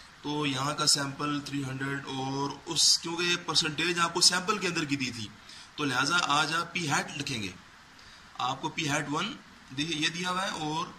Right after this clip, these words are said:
दूसरे सैंपल का जो टू हंड्रेड वाला था, उसका की जो परसेंटेज दी थी,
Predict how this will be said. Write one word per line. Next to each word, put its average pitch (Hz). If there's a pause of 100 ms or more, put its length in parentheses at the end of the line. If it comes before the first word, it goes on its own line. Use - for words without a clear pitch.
(420)
दूसरे 156
सैंपल 165
का 165
जो 165
टू 196
हंड्रेड 156
वाला 139
था, 151 (140)
उसका 165 (420)
की 156
जो 156
परसेंटेज 160
दी 156
थी, 190